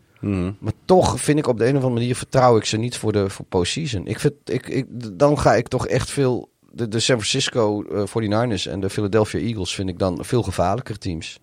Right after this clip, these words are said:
Speaker 1: Ja.
Speaker 2: In de, in de, en de, de Lions misschien ook wel trouwens.
Speaker 1: Ja.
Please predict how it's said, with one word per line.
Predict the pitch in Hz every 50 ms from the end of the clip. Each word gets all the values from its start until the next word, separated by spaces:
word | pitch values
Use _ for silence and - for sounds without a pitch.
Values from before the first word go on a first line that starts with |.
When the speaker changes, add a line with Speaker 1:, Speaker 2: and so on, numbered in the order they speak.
| _
Speaker 1:
Ja. | _ - - 90 - - _ _ _ _
Speaker 2:
In | - 71 87 92
de, | 87 85 82 82 80 78 55
in | 50 69 80
de, | 76 73 71 69 64 58 - 80 _ _ _ -
en | - - 113
de, | 104 107 113
de | 107 113 123 120
Lions | 120 123 123 117 110 104 -
misschien | 113 101 - - - 95
ook | 92 107 135
wel | 143 135
trouwens. | - 127 120 104 92 78 67 76 - - _ _ _ _ _ _ _ _ _ _ _ _ _ _ _ _ _ _ _ _ _ _ _ _ _ _ _ _ _ _ _ _ _ _ _ _ _ _ _ -
Speaker 1:
Ja. | 113 120 123